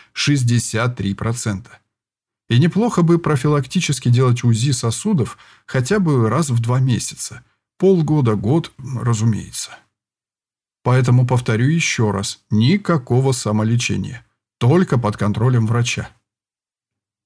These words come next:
Спустя полгода после начала лечения этот риск снижается. Но кто предупрежден, тот вооружен. И современные,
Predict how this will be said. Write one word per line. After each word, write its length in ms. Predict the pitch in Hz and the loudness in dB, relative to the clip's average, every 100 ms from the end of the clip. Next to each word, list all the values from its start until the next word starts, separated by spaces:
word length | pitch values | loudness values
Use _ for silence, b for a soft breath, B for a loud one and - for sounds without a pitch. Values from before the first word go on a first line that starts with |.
| _ _ | _ _
Спустя 420 | - 143 127 147 | -4 -2 0 0
полгода 580 | 113 127 113 117 151 156 | 0 2 2 4 2 0
после 340 | 147 156 143 139 | 0 0 0 0
начала 360 | 139 156 139 | 2 2 2
лечения 640 | 127 131 - 139 127 123 123 B B | 2 0 0 2 4 2 0 B B
этот 260 | 196 196 160 | -2 0 2
риск 280 | 143 143 - | 2 0 -4
снижается. 800 | - 139 143 131 - - - - _ _ _ _ _ - | -2 0 2 -2 -4 -10 -14 -20 _ _ _ _ _ -2
Но 240 | 117 120 | 0 2
кто 240 | 110 - 196 | 0 0 0
предупрежден, 800 | 147 127 123 120 110 175 190 175 _ | 2 2 2 2 2 2 0 -2 _
тот 200 | 180 196 | -4 -2
вооружен. 580 | 127 123 123 123 104 82 - _ _ _ _ - | 0 2 2 0 -2 -8 -16 _ _ _ _ 0
И 180 | 117 | 2
современные, 720 | 113 113 117 131 185 151 95 | 2 0 2 2 2 2 0